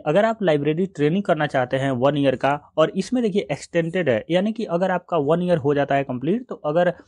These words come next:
उनको ज़रूरत पड़ता है कि आपको, अ, मतलब आपके वर्क परफॉर्मेंस अच्छा है, तो वो एक्सटेंड कर सकते हैं नेक्स्ट ईयर के लिए भी।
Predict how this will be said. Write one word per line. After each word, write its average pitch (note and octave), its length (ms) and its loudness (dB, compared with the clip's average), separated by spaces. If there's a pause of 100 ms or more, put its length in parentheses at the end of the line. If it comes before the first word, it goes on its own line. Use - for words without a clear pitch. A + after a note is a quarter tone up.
(440)
उनको E3 340 2
ज़रूरत C#3+ 340 2
पड़ता D#3 260 2
है D#3 120 2
कि D3+ 240 -2
आपको, C#3 340 -6
अ, B2+ 400 -4
मतलब B2+ 180 -2
आपके C3 360 0
वर्क C#3 380 -2
परफॉर्मेंस C3 460 -4
अच्छा C3 280 -2
है, C3 120 0
तो C#3 120 -2
वो C3+ 80 -4
एक्सटेंड A3+ 420 -2
कर D3 160 2
सकते C3+ 280 -8
हैं C#3 120 -2
नेक्स्ट C3+ 300 -4
ईयर B2+ 180 2
के C3 120 -8
लिए C3 160 2
भी। D3+ 240 0